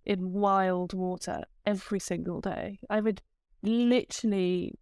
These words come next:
probably have a house at the bottom of the water 'cause I would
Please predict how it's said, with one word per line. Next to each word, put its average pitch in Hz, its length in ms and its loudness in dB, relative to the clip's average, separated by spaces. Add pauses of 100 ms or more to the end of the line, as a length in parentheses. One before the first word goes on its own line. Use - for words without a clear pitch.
(100)
probably 190 640 0
have 180 180 -2
a 185 60 0
house 165 400 -4
at 165 80 -6
the 180 80 -4
bottom 180 260 -6
of 170 80 -8
the 175 80 -6
water 170 320 -6 (1160)
'cause 196 160 -2
I 165 140 6
would 165 180 -2